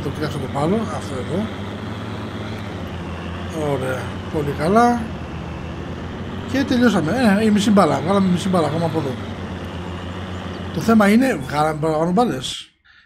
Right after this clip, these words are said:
Βγάλαμε είκοσι τέσσερις. Βγάλαμε σημαντικά παραπάνω.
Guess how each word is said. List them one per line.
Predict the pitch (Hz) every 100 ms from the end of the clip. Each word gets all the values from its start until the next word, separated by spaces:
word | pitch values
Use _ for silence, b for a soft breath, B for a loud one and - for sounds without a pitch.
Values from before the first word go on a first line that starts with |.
| _ 156
Βγάλαμε | 165 208 220
είκοσι | 170 -
τέσσερις. | 190 190 120 - - - - - - - - - - - - -
Βγάλαμε | 160 196 214
σημαντικά | 220 175 170 147 202
παραπάνω. | 202 143 -